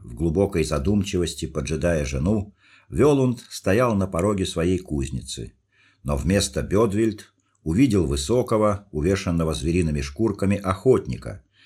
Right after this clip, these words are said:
который направлялся прямо к нему. «Веланд!» — закричал радостно охотник.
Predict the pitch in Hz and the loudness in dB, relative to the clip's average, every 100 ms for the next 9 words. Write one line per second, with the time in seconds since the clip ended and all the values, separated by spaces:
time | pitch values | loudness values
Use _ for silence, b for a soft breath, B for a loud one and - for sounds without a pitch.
0 | b b - 113 123 123 110 82 76 76 | b b -2 2 2 2 -2 -4 -4 -4
1 | 67 95 104 - 98 - 80 80 80 85 | 0 0 0 -2 -6 -4 -4 -2 -4 -4
2 | 71 60 - _ _ _ _ _ _ - | -4 -6 -14 _ _ _ _ _ _ -4
3 | 135 151 143 92 62 - - - 69 85 | 4 6 6 4 0 -6 -18 -8 -4 0
4 | 90 101 95 82 92 82 76 82 82 - | 0 2 2 4 2 0 -2 0 0 0
5 | 92 - 60 - - | 0 0 -6 -8 -16